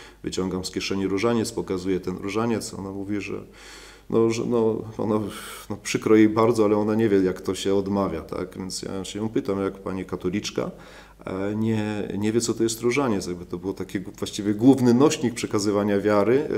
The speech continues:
w tamtych czasach, kiedy nie było księży. Ona mówi, „Ale ja nie jestem katoliczką, jestem prawosławną”.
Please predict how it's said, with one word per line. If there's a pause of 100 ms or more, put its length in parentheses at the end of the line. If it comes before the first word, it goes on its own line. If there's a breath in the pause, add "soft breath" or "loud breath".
(280)
w
tamtych
czasach,
kiedy
nie
było
księży.
Ona
mówi,
„Ale (140)
ja
nie
jestem
katoliczką,
jestem
prawosławną”.